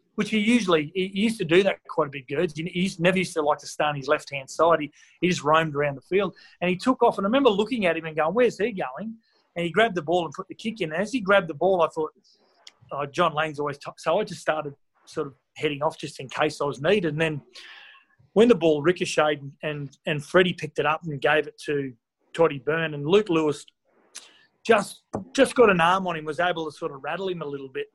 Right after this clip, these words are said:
and Toddy got away. And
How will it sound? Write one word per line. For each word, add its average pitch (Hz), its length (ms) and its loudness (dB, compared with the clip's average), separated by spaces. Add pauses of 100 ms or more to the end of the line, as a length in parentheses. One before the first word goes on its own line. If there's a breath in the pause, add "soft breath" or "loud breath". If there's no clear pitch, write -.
(300)
and 151 280 -6 (140)
Toddy 208 240 2
got 165 140 4
away. 151 460 -2 (600 soft breath)
And 151 180 -8